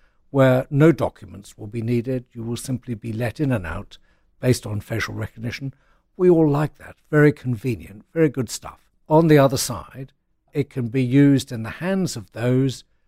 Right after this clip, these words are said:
who have, as far as we are concerned, our value system, malign intent, uh, for bad things. And we don't approve, I think, of, uh,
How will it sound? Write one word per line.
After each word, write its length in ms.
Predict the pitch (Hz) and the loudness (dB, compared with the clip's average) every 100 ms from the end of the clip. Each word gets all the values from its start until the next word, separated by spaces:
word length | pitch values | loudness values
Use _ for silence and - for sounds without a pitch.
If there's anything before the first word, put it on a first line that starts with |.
| _ | _
who 200 | - 139 | -4 -2
have, 340 | 101 127 123 - _ _ | 0 0 0 -2 _ _
as 140 | 151 - | -8 -6
far 240 | 156 143 | 2 2
as 120 | 135 | 2
we 300 | 131 131 151 | -2 2 4
are 140 | 123 - | 2 -2
concerned, 640 | - 95 - 87 85 110 | -16 -14 -10 -10 -12 -4
our 200 | 127 123 | 2 2
value 360 | 95 95 90 92 | 0 -8 -10 -14
system, 520 | - 101 - 110 104 | -16 -16 -16 -14 -8
malign 420 | 120 123 113 104 | -4 -2 -4 -8
intent, 560 | 101 104 - 156 165 _ _ _ _ _ - | -12 -18 -10 -8 -8 _ _ _ _ _ -2
uh, 240 | 165 160 | 0 0
for 180 | - 165 | -2 -6
bad 320 | - 135 117 | 0 0 0
things. 440 | 185 165 - - - _ _ _ - | -6 -8 -10 -20 -20 _ _ _ -8
And 100 | 127 | -2
we 100 | 135 | -2
don't 220 | 127 120 | -2 -4
approve, 560 | 120 - 185 90 90 98 | -6 2 4 4 -4 -14
I 180 | 90 | -14
think, 420 | 90 110 101 113 - | -14 -14 -14 -14 -10
of, 460 | 113 107 110 - 117 | -8 -6 -8 -12 -10
uh, 240 | 95 | -10